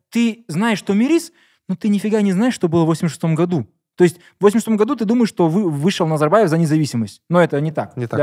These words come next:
Speaker 2: так.
Speaker 1: И, и поэтому, э, е-, есть такая позиция, почему бы в школе не начинать с какой-то точки, которая имеет отношение, собственно, к Казахстану или к казахам. Ну, какая точка была, по вашему мнению?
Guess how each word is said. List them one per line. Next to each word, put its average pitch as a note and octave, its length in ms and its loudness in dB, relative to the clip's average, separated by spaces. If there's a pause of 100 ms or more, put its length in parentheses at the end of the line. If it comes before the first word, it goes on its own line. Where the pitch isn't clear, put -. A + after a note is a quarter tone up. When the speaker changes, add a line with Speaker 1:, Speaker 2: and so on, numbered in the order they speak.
Speaker 2:
так. - 200 -18 (380)
Speaker 1:
И, F3+ 100 -6
и F3+ 200 -8
поэтому, B3 500 0
э, F3+ 240 -2
е-, D#3 280 -8 (120)
есть G#3 420 -4
такая A3+ 220 -2
позиция, G#3 420 -4
почему B3 320 -4
бы B3 80 -2
в - 60 -12
школе A3+ 260 -2
не F#3 340 0
начинать F3 500 -4 (320)
с - 80 -14
какой-то F3+ 300 2
точки, C4+ 340 -2
которая E3+ 380 -2
имеет F#3+ 220 2
отношение, F3+ 320 -2
собственно, E3 260 -6
к - 40 -10
Казахстану E3 520 -2
или C3+ 120 -4
к - 60 -14
казахам. D3 580 -2 (300)
Ну, F3 80 -6
какая G3+ 240 -2
точка E3+ 260 -6
была, D3+ 160 0
по B2+ 140 -8
вашему B2 260 -8
мнению? G#2+ 300 -8